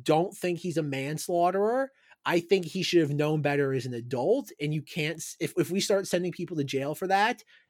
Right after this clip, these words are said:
A, the world will be an <laughs> infinitely better place, and B, you can't do that 'cause that's illegal. And I will say, before I, uh, button up my, uh, opening statement,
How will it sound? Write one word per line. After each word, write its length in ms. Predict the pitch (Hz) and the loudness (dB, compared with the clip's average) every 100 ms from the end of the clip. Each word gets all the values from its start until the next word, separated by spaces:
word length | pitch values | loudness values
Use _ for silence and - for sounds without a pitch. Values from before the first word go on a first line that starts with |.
| _ - | _ -4
A, 180 | 151 165 | 0 2
the 100 | 165 | 4
world 160 | 151 156 | 4 4
will 40 | |
be 160 | 151 147 | 2 0
an 60 | |
<laughs> 40 | 147 | -2
infinitely 440 | 147 156 185 165 | 0 2 4 4
better 260 | 147 151 143 | 4 2 0
place, 460 | - 190 190 180 - | 0 2 2 -2 -8
and 180 | 156 143 | -8 -2
B, 340 | 147 147 143 | 0 0 -2
you 160 | 135 135 | -6 -10
can't 360 | - 156 143 135 | -8 -8 -8 -6
do 140 | 135 | -6
that 240 | 135 131 | -4 -6
'cause 100 | - | -6
that's 240 | 127 117 - | -6 -6 -8
illegal. 720 | 113 104 117 110 107 104 104 _ _ _ _ | -12 -10 -12 -10 -8 -8 -8 _ _ _ _
And 400 | 156 147 147 147 - _ | -4 -2 -2 -6 -14 _
I 160 | 139 170 | 4 4
will 300 | 147 156 180 | 6 6 6
say, 340 | - 202 202 | 4 4 4
before 320 | 190 160 160 151 | 2 -2 -2 0
I, 180 | 143 | 0
uh, 300 | 139 131 127 | -2 -4 -6
button 400 | 127 127 147 - | -8 -6 -6 -6
up 140 | 147 127 | -8 -8
my, 260 | 131 127 | -8 -6
uh, 260 | 127 123 120 - _ | -6 -6 -8 -12 _
opening 300 | 147 143 143 | -4 -2 -4
statement, 560 | - 156 156 180 208 | -4 -4 -4 -2 -4